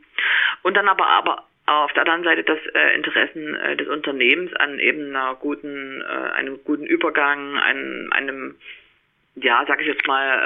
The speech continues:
ähm, Pflege zu, äh, Kundinnen und Kunden,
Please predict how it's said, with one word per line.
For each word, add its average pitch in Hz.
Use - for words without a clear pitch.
ähm, 127
Pflege 139
zu, 135
äh, 120
Kundinnen 175
und -
Kunden, 185